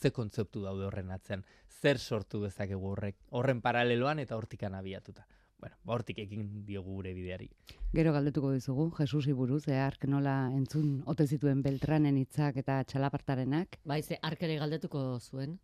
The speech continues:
Speaker 3: zer da txalaparta?
Speaker 1: Bazekien, <laughs> bazekien, bai. Jesus Rubio, nete esan, eh, madrildarra izan da ere, Euskal Herriarekiko eta Euskal Kulturarekiko erreferentzi handiak dituen pertsona bat da.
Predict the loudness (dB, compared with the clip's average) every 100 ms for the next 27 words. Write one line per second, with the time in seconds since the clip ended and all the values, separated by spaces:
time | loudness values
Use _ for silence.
0 | _ -12 -6 -4 -4 -6 -6 -8 -8 -10
1 | -12 -20 -20 _ _ _ _ _ _ -20
2 | -12 -8 -2 0 0 -2 -4 -10 -10 -8
3 | -8 -2 0 2 2 2 6 6 6 0
4 | -4 -4 0 -2 0 -2 0 -2 -4 -8
5 | -10 -8 -6 -4 -4 -2 -2 -2 -2 -4
6 | -2 0 0 -2 0 0 2 2 2 2
7 | 2 0 -2 0 0 2 2 2 -2 -8
8 | -20 -20 -20 _ -10 -8 -8 -6 -4 -2
9 | -2 0 0 0 -4 -4 -4 -2 -2 -2
10 | -4 -2 -2 -2 -4 -6 -6 -6 -6 -6
11 | -6 -6 -2 0 0 0 -4 -4 -6 -8
12 | -8 -10 -12 -12 -12 -10 -4 0 0 -2
13 | -4 -2 -2 -2 -6 -6 -6 -4 -4 -4
14 | -4 -6